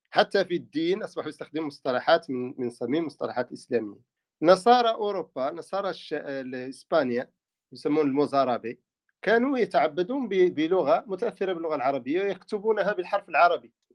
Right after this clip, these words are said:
كانت لو-، مز-، مزيج من اللغة اللاتينية ولغة عربية، وكتبت بالخط العربي، واستمرت الكتابة بها ربما قرن أو أكثر بعد سقوط الأندلس. فهذا المناخ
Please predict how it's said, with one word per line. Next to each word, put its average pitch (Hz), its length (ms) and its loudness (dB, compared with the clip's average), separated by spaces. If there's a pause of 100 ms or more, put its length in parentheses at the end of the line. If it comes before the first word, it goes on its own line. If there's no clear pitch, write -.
كانت 180 340 -2 (580)
لو-، 156 260 -4 (500)
مز-، 151 320 4
مزيج 156 460 2
من 147 260 4
اللغة 135 640 2 (260)
اللاتينية 160 880 0 (100)
ولغة 156 300 -2
عربية، 151 540 0
وكتبت 170 520 -20
بالخط - 320 -20
العربي، 135 500 -6 (400)
واستمرت 180 500 -6
الكتابة 170 400 -4
بها 165 320 2
ربما 156 300 -2
قرن 180 360 -2
أو 180 120 -4
أكثر 180 260 -8
بعد 160 460 -2
سقوط 160 340 -8
الأندلس. 160 540 -6 (160)
فهذا 202 880 0
المناخ 208 520 2